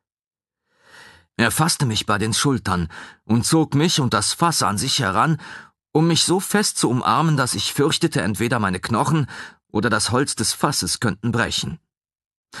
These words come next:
Wann hatte er denn Natalia kennengelernt?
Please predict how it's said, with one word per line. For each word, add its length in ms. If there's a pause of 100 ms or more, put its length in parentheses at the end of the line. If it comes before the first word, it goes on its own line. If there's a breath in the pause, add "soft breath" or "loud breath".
(140 loud breath)
Wann 260
hatte 220
er 100
denn 200
Natalia 760
kennengelernt? 800